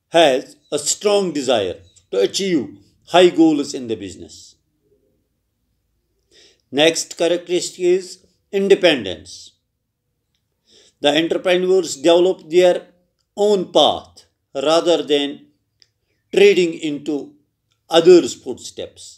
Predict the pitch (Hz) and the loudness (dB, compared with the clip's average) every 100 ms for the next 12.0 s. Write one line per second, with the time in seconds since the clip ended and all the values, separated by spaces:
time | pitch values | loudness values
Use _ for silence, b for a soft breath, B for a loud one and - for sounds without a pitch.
0 | _ _ _ _ _ 151 170 170 - _ | _ _ _ _ _ 2 2 2 -10 _
1 | 165 151 - _ _ _ 202 175 170 180 | -8 -8 -8 _ _ _ -12 -8 -4 0
2 | 185 190 190 - _ _ _ _ _ _ | 2 2 0 -8 _ _ _ _ _ _
3 | _ 156 175 196 190 196 _ 196 220 220 | _ 4 4 4 0 0 _ -8 -6 0
4 | 202 165 131 104 95 92 82 76 - _ | 0 0 -2 -4 -10 -8 -8 -10 -18 _
5 | _ _ _ b b - - 175 151 185 | _ _ _ b b -18 -2 -2 0 -4
6 | - 202 196 196 165 170 170 185 - 175 | -2 -4 0 0 2 0 -2 -10 -6 0
7 | 185 185 151 165 185 214 180 135 117 - | 0 -2 -6 -2 0 2 2 0 -4 -8
8 | - - 82 107 - _ _ _ _ _ | -14 -12 -16 -16 -20 _ _ _ _ _
9 | _ _ _ _ _ - 165 175 185 147 | _ _ _ _ _ 0 2 2 0 -4
10 | 196 190 220 208 190 - 190 160 143 139 | -6 -4 2 2 2 -2 0 4 2 2
11 | 120 - 113 95 92 85 - 85 - | -8 -6 -8 -8 -12 -14 -14 -20 -20